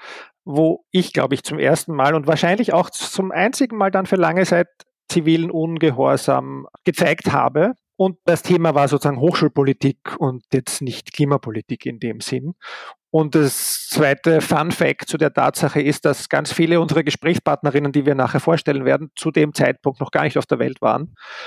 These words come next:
was auch eine gewisse Skurrilität hat für mich, wenn ich dran denke, dass wir das damals, äh, gemacht haben. Es war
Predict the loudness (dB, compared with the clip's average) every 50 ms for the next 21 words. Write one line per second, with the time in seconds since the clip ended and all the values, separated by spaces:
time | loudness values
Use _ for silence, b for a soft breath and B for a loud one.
0 | B B B _ _ -6 -2 0 0 0 0 0 -2 -6 -2 2 2 2 2 0
1 | -4 -8 -10 -14 _ _ _ _ _ _ _ -2 0 0 0 2 2 2 2 2
2 | 2 0 2 2 2 2 2 2 0 0 0 0 0 2 0 -2 -2 0 -2 -2
3 | -2 -2 0 0 0 -2 -2 -2 -2 -2 0 0 0 0 0 0 -2 -2 -2 B
4 | B B B B B B -2 -2 0 0 0 0 0 0 -2 -2 -2 -2 -2 -2
5 | -2 -4 -4 -4 -6 -6 -4 -2 0 0 0 0 0 -2 -2 -2 -4 -4 -4 -8
6 | -6 -2 0 0 0 0 -2 -8 -12 -14 _ _ _ _ _ -4 -2 -2 -2 0
7 | 0 2 2 2 2 2 0 0